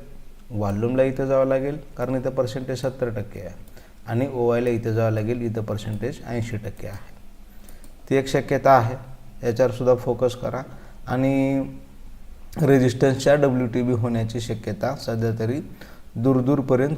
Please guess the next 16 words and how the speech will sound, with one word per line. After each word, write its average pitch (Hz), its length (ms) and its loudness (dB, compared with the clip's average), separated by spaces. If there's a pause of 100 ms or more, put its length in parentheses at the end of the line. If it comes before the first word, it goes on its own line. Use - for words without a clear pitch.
कुठूनही, 131 800 0
कुठंपर्यंतही 117 880 0
दिसत 107 680 -4
नाही. 107 360 -2 (800)
ठीक 147 180 -2
आहे, 107 120 0 (4000)
व्हिडिओ 117 240 6
आवडला 120 300 6
असेल 117 280 -2
तर 117 80 0
व्हिडिओला 113 300 2
लाईक 117 320 0
करा, 110 260 2
चॅनलवर 110 440 0
नवीन 113 260 0
असाल 110 340 -2